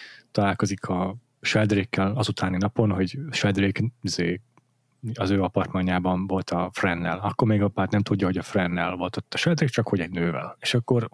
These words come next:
odaadja neki ezt a tükröt, hogy ott hagyta a, a csajod a lakásomban a tükröt, majd ad vissza neki. <clears throat> És akkor a következő, amikor látjuk ezt a dolgot, ja, és egyébként, egyébként nem ez a funkció jelenetnek, hanem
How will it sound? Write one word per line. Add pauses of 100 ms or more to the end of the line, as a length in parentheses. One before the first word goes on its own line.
odaadja
neki
ezt
a
tükröt,
hogy
ott
hagyta
a, (420)
a
csajod
a (340)
lakásomban
a
tükröt,
majd
ad
vissza
neki.
<clears throat>
És
akkor
a
következő,
amikor
látjuk
ezt
a
dolgot, (640)
ja,
és
egyébként,
egyébként
nem
ez
a
funkció
jelenetnek,
hanem